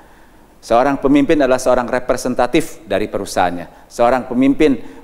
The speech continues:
baik itu usaha yang besar, usaha yang kecil, tingkat konglomerat atau tingkat U K M, adalah wakil dari usahanya. Dia harus negosiasi, dia harus menjadi wakil,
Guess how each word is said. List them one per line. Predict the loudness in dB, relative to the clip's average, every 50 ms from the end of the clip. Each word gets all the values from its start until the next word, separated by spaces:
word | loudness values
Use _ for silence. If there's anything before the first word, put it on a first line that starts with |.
| -14 -6
baik | -2 0 2 2 2 0 -4 -14 -14 -10 -10
itu | -6 -2 0 0
usaha | 0 0 -2 -2 -2 0
yang | 2 2 2
besar, | 0 -2 -2 0 0 -2 -2 -4 -8 -14 -10
usaha | -10 -8 -6 -4 -2 0 0
yang | 0 0 0
kecil, | -2 0 2 2 2 2 0 -4 -10 -18 -14 -8 -4
tingkat | -4 -2 0 0 -2 -2 0
konglomerat | -2 -2 0 2 0 0 2 2 2 0 0 -2 -8 -6
atau | -4 -4 -2 0 0 -2
tingkat | -2 -4 -2 0 0 0 0 -2
U | -4 -4
K | -2 -2 0 0 0 -2
M, | -2 -4 -12 -18 -16 -8
adalah | -2 0 2 2 2 2 0
wakil | 2 2 2 2 0 -4 -6 0 2 4 4 4 2
dari | 2 2 2 2 0 -2 -4 -12 -10
usahanya. | -10 -10 -8 -8 -10 -6 -6 -6 -6 -8 -10 -12 -16 -20 -20 -20 -14 -6
Dia | -2 0 2
harus | 2 2 2 2 0 -2
negosiasi, | -4 -4 0 0 0 0 2 2 2 2 0 -2 -2 -4 -4 -6 -10 -16 -8 -2
dia | 0 0 2
harus | 2 2 0 0 -2
menjadi | -4 -2 0 0 2 4
wakil, | 4 2 2 2 2 0 0 0